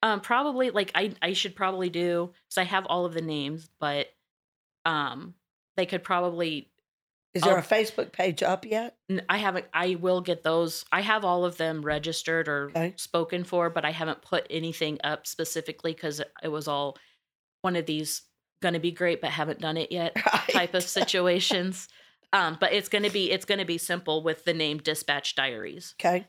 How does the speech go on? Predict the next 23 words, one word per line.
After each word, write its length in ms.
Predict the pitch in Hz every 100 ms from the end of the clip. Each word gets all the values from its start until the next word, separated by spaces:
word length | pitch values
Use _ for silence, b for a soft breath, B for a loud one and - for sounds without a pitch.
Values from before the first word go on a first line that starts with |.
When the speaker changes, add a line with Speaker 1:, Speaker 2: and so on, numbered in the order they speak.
| -
Speaker 1:
So 340 | 175 147 135
the, 220 | 151 156 -
the 100 | 165
Instagram 580 | 175 180 175 165 165
will 120 | 170 156
be 140 | 156
Dispatch 560 | 151 139 - 147 143 -
Diaries, 460 | 147 147 147 147
the 100 | 156
Facebook 480 | - 156 - 160 160
is 120 | 143
Dispatch 640 | - 147 - 143 139 - -
Diaries, 580 | 139 139 143 143 139 b b b _ _ -
and 260 | 160 151 151
the 100 | 156
domain 380 | 156 147 143
name 180 | 135 135
is 160 | 139 135
dispatch 500 | - 123 - 117 -
diaries 500 | - 92 113 143 - -
dot 260 | 214 160 104
com. 280 | 185 139
Speaker 2:
Good. 60 | 123